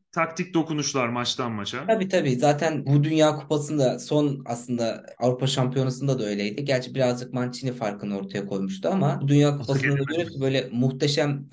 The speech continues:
Speaker 2: taktik, teknik dehalar ortada yok. Öyle bir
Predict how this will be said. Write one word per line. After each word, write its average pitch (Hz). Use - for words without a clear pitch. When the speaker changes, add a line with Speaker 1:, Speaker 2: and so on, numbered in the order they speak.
Speaker 2:
taktik, -
teknik 143
dehalar 127
ortada 131
yok. 156
Öyle 131
bir 127